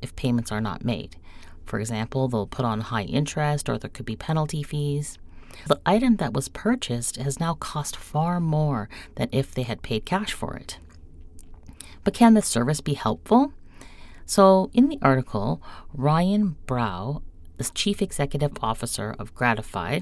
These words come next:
Vancouver buy now, pay later service, is quoted saying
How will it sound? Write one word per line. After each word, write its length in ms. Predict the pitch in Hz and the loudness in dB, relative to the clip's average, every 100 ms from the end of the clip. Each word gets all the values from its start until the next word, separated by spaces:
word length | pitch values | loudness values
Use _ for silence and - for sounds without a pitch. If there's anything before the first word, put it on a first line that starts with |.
| - | -4
Vancouver 640 | - 113 - 123 113 101 90 | -4 -4 -2 -2 -2 -4 -2
buy 180 | 107 110 | -2 -2
now, 200 | 110 104 | -2 -4
pay 260 | - 110 | -4 -4
later 240 | 104 101 104 | -4 -6 -4
service, 580 | - 104 90 151 208 - - - - - | -2 -2 0 0 -2 -6 -14 -18 -16 -2
is 160 | 170 | -2
quoted 400 | - - 220 214 | 0 4 4 4
saying 580 | - - 190 123 87 151 | 0 0 2 0 0 -4